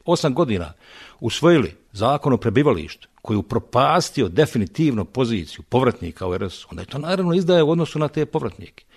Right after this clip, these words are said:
Ako ste pričali godinama o meritokratiji, dakle, etablirali taj izraz, tražite meritorne, tražite kompetentne, obrazovane,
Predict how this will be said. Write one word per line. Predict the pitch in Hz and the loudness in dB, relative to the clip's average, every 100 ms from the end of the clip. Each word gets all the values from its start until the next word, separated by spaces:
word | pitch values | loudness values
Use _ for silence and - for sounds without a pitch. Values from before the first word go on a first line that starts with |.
| - - | -20 -18
Ako | - 127 | -4 -2
ste | - | 0
pričali | 147 170 202 175 190 147 - | 0 4 2 4 4 4 0
godinama | 104 165 180 165 151 - | 2 4 6 4 2 2
o | |
meritokratiji, | 135 160 - 120 - 139 - 87 - _ _ - | 2 2 0 -2 0 0 -4 -10 -14 _ _ -18
dakle, | - 104 | -4 -4
etablirali | 120 90 123 170 131 | -2 0 4 6 4
taj | - 120 | 2 0
izraz, | 156 104 76 78 _ _ | -2 -4 -8 -14 _ _
tražite | - 147 135 131 - | 2 4 4 0 4
meritorne, | 135 123 - 73 76 | 4 4 0 -12 -10
tražite | 110 117 120 110 123 | -4 -2 -2 -4 -4
kompetentne, | 131 110 - 135 87 - - | -4 -4 -2 -2 -2 -8 -2
obrazovane, | 127 139 92 78 73 | 0 2 0 -6 -12